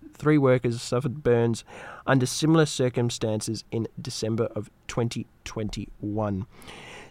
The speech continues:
So, and the first, the one before that was in twenty fourteen when another employee was also hospitalised after a toxic spill broke out on the site.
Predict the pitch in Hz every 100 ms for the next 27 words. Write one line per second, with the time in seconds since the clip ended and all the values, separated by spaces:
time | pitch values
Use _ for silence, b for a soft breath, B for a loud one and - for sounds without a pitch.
0 | b - 147 135 131 131 - _ _ _
1 | - 131 127 139 _ _ _ _ _ -
2 | - 143 147 147 - - _ - - 131
3 | 131 131 - 131 120 127 123 127 123 -
4 | - 127 120 - _ - 120 - 131 117
5 | - 123 123 135 117 117 117 113 123 123
6 | 131 120 117 120 117 110 113 113 117 113
7 | 113 - 117 110 107 - 110 110 107 -
8 | 107 - - - - - 113 110 - 113
9 | 107 104 107 98 - - 104 104 - -
10 | 113 104